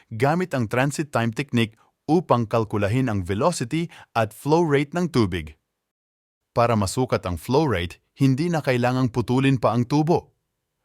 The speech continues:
Lahat ng pagsukat ay ginagawa lamang mula sa labas ng tubo. Hindi mo na kailangang buksan pa o itigil ang pump para lang makuha ang sukat ng daloy ng tubig. Ito ay isang non-intrusive na paraan.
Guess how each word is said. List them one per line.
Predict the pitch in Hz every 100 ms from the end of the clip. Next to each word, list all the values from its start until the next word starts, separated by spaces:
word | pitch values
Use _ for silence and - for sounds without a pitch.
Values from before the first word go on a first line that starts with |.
| _ -
Lahat | 120 147 208 208
ng | 185
pagsukat | 165 135 - 180 - 90 _
ay | - 120
ginagawa | 104 107 110 151 175 170
lamang | 135 117 120 127
mula | 104 90 90
sa | 113
labas | 107 120 -
ng | 135
tubo. | - 95 82 - _ _ _ _ - - _
Hindi | 143 135 170
mo | 196 165
na |
kailangang | 131 110 113 120 120 104
buksan | 113 - 120 98
pa | 127 151 165 _
o | 131 131
itigil | 120 113 185 185
ang | 139 117
pump | 165 135 92 - _ -
para | 139 139
lang | 127 131
makuha | 113 107 185 202 160 131
ang | 107 -
sukat | 135 127 139
ng | 113 101
daloy | 95 107 107
ng | 92 90
tubig. | 165 160 98 107 - - - -
Ito | 185 220 220 220 -
ay | 165 156
isang | 151 - 156 143
non-intrusive | 120 131 160 147 127 117 110 127
na | 120 120
paraan. | 127 135 156 82